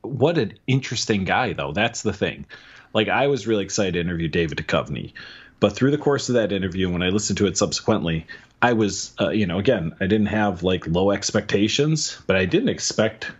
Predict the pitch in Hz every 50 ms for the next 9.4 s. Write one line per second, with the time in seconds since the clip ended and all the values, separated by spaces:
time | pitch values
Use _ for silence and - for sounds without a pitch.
0 | _ _ _ _ - 165 175 214 190 - - - - - - - 170 190 - 110
1 | - - 82 85 82 - - - - - - - - - - - - 147 156 156
2 | 147 120 98 80 98 95 87 85 87 82 - 92 90 82 82 85 82 87 87 85
3 | - 85 80 78 78 82 85 85 71 71 76 78 - - - 82 76 - - 101
4 | 101 78 73 73 80 - - 82 - 82 - - 110 110 - - - - 104 95
5 | 92 90 - - - 92 101 110 104 90 80 73 71 - - - _ _ _ -
6 | 113 104 90 92 95 98 98 95 - - 95 82 - - 92 101 104 98 85 78
7 | 73 76 76 - - 90 80 80 71 - - 82 82 - - - - 92 92 85
8 | - _ _ _ _ _ _ _ - - - 107 104 110 104 - - 82 - -
9 | 76 - 71 60 - - - -